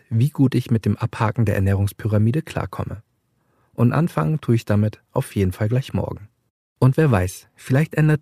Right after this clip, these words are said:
dieses Arbeitsblatt mit der Essenspyramide zum Abhaken auch meine Beziehung zur eigentlichen Pyramide.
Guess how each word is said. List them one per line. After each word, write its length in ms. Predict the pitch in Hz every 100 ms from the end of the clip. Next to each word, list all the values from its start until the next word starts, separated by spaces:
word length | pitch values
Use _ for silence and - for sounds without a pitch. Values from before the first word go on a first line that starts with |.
| _
dieses 280 | 185 190 -
Arbeitsblatt 600 | 123 123 117 - 117 113
mit 120 | 101
der 120 | 95 -
Essenspyramide 800 | 117 120 - 117 107 104 101 101
zum 200 | - 107
Abhaken 580 | 110 - 104 - 110 - _ _
auch 180 | 170 -
meine 220 | 120 113
Beziehung 540 | 110 104 - 101 95 - _
zur 200 | - 170
eigentlichen 480 | 143 98 90 90 -
Pyramide. 520 | 92 98 92 92 90